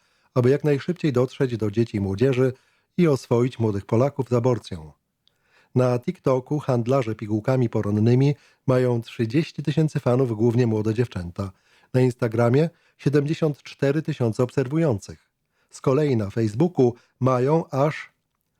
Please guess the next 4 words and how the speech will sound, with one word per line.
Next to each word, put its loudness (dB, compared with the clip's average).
osiemdziesiąt -2
osiem 0
tysięcy 0
fanów. -10